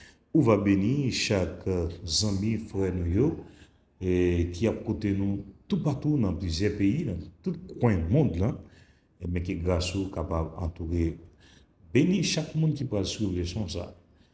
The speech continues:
Et demander, on, on va cacher nous, nous prions comme ça, au nom de Jésus qui vit et qui a régné au siècle et des siècles. Amen. Gloire à Dieu. Jeudi,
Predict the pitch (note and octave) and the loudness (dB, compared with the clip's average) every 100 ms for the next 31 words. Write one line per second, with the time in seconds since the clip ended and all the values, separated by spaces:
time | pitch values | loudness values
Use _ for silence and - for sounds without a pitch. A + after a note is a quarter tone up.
0 | _ _ - F2 F2 F2 F2+ G2 F#2+ F#2 | _ _ -8 -2 2 4 6 6 6 2
1 | F#2+ F#2+ E2+ F2 - C3+ C3 - A2+ G#2 | -2 -6 -2 -2 -2 -4 -2 0 2 2
2 | F2+ F#2 F2 - F#2 E2+ A#2+ A#2+ B2+ B2+ | -2 -6 -6 0 0 2 0 2 2 0
3 | B2+ - _ _ _ _ - F2 E2+ F2 | -2 -16 _ _ _ _ -12 -6 -4 -2
4 | E2 A2+ A#2 A#2 A#2+ C3+ B2 D#3 D#3 G#2+ | 0 0 0 -2 -2 -2 2 2 2 0
5 | - F#2 E2+ F2 F2+ E2+ F2 F2 E2+ - | 2 2 2 0 0 2 0 -2 -6 -4
6 | F#2 E2+ E2+ - F2 E2 D#2+ E2+ D#2+ D#2+ | -2 -4 -4 -8 -4 -4 -4 -4 -4 -6
7 | - _ _ _ F2+ E2 D#2+ D#2+ D#2+ D#2+ | -12 _ _ _ -6 -4 -4 -6 -8 -2
8 | G2 A2+ F#2 - - _ _ _ - _ | 2 2 0 -10 -20 _ _ _ -20 _
9 | _ _ _ E2+ D#2+ D#2+ F2+ D#2+ A2+ F#2 | _ _ _ -6 -4 0 0 4 4 4
10 | - - - _ _ _ _ _ _ _ | 0 -12 -20 _ _ _ _ _ _ _
11 | _ _ _ _ _ _ _ - E2 F#3 | _ _ _ _ _ _ _ -6 4 4
12 | F#3+ | 6